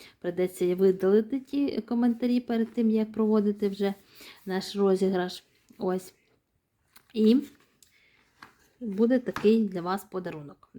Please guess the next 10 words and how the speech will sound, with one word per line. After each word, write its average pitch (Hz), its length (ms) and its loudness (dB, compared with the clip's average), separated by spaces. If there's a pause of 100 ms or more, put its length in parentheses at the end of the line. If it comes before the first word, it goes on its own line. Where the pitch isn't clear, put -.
(240)
Думаю, 202 400 2
що - 300 -4
теж 208 360 -4
він, 180 120 -4
він 190 260 0
вам 196 220 -6
повинен 185 380 -4
сподобатись. 175 840 -6 (1160)
Так, 180 440 -6
е, 185 440 -2